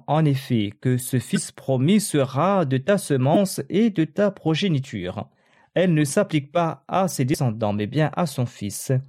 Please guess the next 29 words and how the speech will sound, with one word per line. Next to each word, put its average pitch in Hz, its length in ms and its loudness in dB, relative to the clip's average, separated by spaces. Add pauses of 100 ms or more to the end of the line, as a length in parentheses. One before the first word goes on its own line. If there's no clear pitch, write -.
(340)
C'est 156 280 -2
un 156 80 2
signe 185 300 0
qui 156 180 -2
s'est 147 180 -4
accompli 156 480 0
glorieusement. 135 840 0 (460)
Et 143 120 2
les 123 120 0
cinquante-deux 160 680 0
ans 180 160 2
du 131 140 -2
califat 143 640 -2
de 131 120 0
Hazrat 127 520 -2
Musleh 123 340 0
Maud 120 400 2 (500)
sont 165 380 0
un 131 80 2
signe 131 580 2 (160)
évident 139 840 2
pour 139 400 2
le 113 80 2
monde. 90 560 -4 (3000)
Même 156 340 2
les 123 160 2
non-Ahmadis 139 600 2
ont 127 140 2
hommage 143 500 2